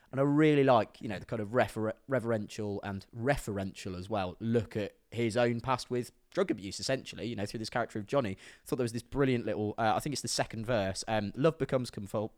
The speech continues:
compulsive. It's wiser to say no. God made me a junkie, but Satan told me so." It's actually quite heartbreaking, but he still delivers it with that kind of wry smile and that, I don't know, sparked out look that you'd see on the cover of Lust for Life. I think it's great.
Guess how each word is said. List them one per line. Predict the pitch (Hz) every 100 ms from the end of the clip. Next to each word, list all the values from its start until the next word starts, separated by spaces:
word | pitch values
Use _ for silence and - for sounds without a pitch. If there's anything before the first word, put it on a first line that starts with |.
| -
compulsive. | 107 110 101 - 92
It's | -
wiser | 127 127 104
to | -
say | 113 98
no. | 92 92 90 - _ _
God | 120 107
made | 113 95
me | 101
a |
junkie, | 95 104 95 98
but | 95 -
Satan | 107 101 101
told | 113 110
me | 90
so." | 92 90 - - -
It's | - -
actually | - -
quite | 131 117 85
heartbreaking, | 160 170 - 95 90 87 92
but | 123 113
he | 135
still | - 123
delivers | 117 117 120 104
it | 98 -
with | 101
that | -
kind | - 98
of | - - _ _
wry | 117 127 113
smile | 110 - 117 107 98
and | 95
that, | 95 - - -
I |
don't | 101
know, | 95 - -
sparked | - - 131 110 - 120
out | 104
look | 107 110 -
that | -
you'd | 104
see | - 113
on | 101
the | 98
cover | - 101
of | 98
Lust | 101 -
for | -
Life. | 98 92 -
I | 135
think | 139
it's | 90
great. | - 95 107 95